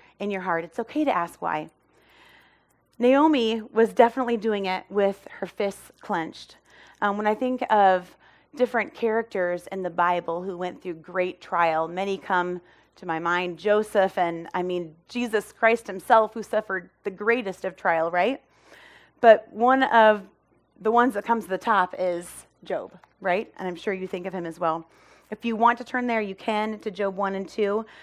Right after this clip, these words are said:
but you don't have to. I'm gonna recap it quickly for you. Um, do you have a heart that blames? I want us to compare three different characters here. Naomi and Job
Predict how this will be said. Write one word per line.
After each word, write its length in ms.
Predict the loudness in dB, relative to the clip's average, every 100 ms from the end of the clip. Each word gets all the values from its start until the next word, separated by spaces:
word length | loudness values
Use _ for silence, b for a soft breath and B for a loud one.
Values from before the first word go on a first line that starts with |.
| B
but 80 | -4
you 60 |
don't 160 | -2 0
have 260 | 0 0 -2
to. 240 | -4 -2
I'm 160 | -2 -4
gonna 180 | -6 -8
recap 420 | -10 -2 0 0
it 120 | -2
quickly 340 | -6 -8 -6 -6
for 160 | -4
you. 320 | -2 0 -2 -4 _ b b b b -2
Um, 380 | 0 0 -4 -18 _ _ _ _ _ _ _ _ _ _ _ _ _ _ _ _ _
do 80 | 2
you 40 | 4
have 100 | 6
a 40 |
heart 200 | 4 2
that 160 | 0 0
blames? 400 | -2 -2 -6 -6
I 60 | 0
want 220 | 0 0
us 100 | -4
to 100 | -6
compare 540 | -6 -6 -2 -2 -2 b b _ -16
three 520 | -8 -4 0 0 -2 -2
different 340 | -2 -2 -8
characters 540 | -6 -6 -6 -8 -8
here. 260 | -6 -8 -8 -14 _ _ b b b
Naomi 480 | 0 2 2 4 2 0 _ _ _ _ _ _ _ _ b b b _
and 320 | 0 0 -2
Job 380 | 0 2 2 0